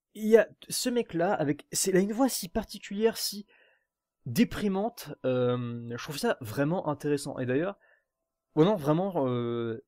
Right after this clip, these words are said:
c'est pas forcément mon personnage préféré, parce que, bah, il a, il a pas forcément un background très, euh, très touffu, mais sur, euh, la voix qu'il a, et sur ce qu'il raconte, il y a, l'ambiance de Dark Souls se dégage pleinement à travers ce mec-là. Et juste ce mec-là qui est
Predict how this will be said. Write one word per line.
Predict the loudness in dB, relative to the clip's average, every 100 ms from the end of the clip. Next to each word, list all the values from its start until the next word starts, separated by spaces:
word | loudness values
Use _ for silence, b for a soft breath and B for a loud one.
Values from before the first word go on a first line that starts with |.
| -10
c'est | -8 -2
pas | 0
forcément | 0 -2 -2
mon | -2
personnage | -2 -2 -2 -2
préféré, | -2 0 0
parce | -2
que, | -2
bah, | -2
il | -2
a, | -4 -6 -10 _ b b b _ -2
il | 4
a | 4 6 4 2
pas | 2 -2
forcément | -4 -4 0 2
un |
background | 2 2 2 0
très, | -2 -4 0
euh, | 2 0 -2 -8 _ -6
très | -6
touffu, | -4 -8 -8 -10 -10 B B B -4
mais | 2 2 0
sur, | -2 -2 0 -2 -2 0
euh, | 2 0 -6 -8 -12 -16 _ _ _ _
la | 4 4
voix | 4
qu'il | -2 0 2
a, | 2 -2 _ _ _ _ _ -2
et | 0
sur | 2 -2 -4
ce |
qu'il | -2 2
raconte, | 2 2 -4 -6 -2
il |
y | 0
a, | 0 -4 _ _ _
l'ambiance | 8 10 10 4 0
de | 2
Dark | 0 0
Souls | -10 -8 -8 -10 _ _ _ _ _ _ -10
se | -6 0
dégage | 4 6 4 2
pleinement | 0 0 0
à | 0
travers | 0 -2 -2
ce | -4 0
mec-là. | 0 -2 -4 -4
Et | -2
juste | -2 -2
ce | -2
mec-là | -2 0 0 -2
qui | -2 -2
est | -2